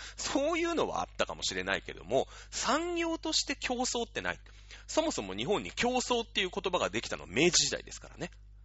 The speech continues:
明治時代ですから。福沢諭吉が競争っていうのを、お、略した、訳したのが最初なんですよ。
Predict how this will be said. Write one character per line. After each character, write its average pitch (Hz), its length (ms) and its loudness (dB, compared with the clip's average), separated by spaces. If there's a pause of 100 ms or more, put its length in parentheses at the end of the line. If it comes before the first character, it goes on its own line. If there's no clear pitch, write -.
(320)
明 113 220 2
治 110 140 2
時 - 20 -6
代 78 100 -6
で 52 80 -14
す - 80 -12
か - 80 -10
ら。 - 100 -14 (280)
福 - 260 -4
沢 233 280 6
諭 202 140 -2
吉 - 280 0
が - 340 4
競 226 220 -2
争 226 320 0
っ - 20 -10
て - 180 -6
い 202 140 -2
う 190 100 0
の 92 120 -4
を、 98 400 -2
お、 82 220 -2
略 135 300 -2
し - 120 6
た、 - 200 -2
訳 147 280 0
し 214 100 4
た 98 80 2
の 78 80 -8
が - 80 -10
最 110 200 0
初 123 120 -4
な 92 80 -6
ん 64 40 -10
で - 40 -20
す - 60 -12
よ。 - 80 -18